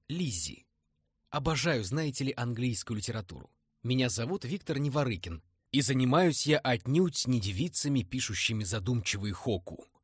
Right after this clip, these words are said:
а людьми со сверхспособностями. Вы же, дорогая Элайза, явный представитель этой редкой породы. Породы столь ценной, что её, как собачатину, не пустишь на Малахай —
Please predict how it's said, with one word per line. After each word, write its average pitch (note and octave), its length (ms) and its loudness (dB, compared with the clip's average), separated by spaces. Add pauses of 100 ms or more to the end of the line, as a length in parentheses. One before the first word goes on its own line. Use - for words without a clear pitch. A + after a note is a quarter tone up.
(100)
а D3+ 80 -2
людьми D#3 340 -2
со B2 120 -2
сверхспособностями. - 1080 -4 (540)
Вы B2+ 140 -2
же, C3+ 100 2
дорогая B2 500 2
Элайза, A#2 600 -2 (280)
явный G2+ 500 0
представитель A2+ 600 -4
этой D#3 380 -4
редкой C3+ 360 -4
породы. F2 420 -6 (440)
Породы C3 320 2
столь G2 220 -2
ценной, C#3 540 0 (380)
что - 260 -4
её, A2+ 340 -2
как - 220 -4
собачатину, G#2 960 -2
не F3 160 -4
пустишь C3+ 480 -4
на B2+ 120 -2
Малахай — G#2 600 -4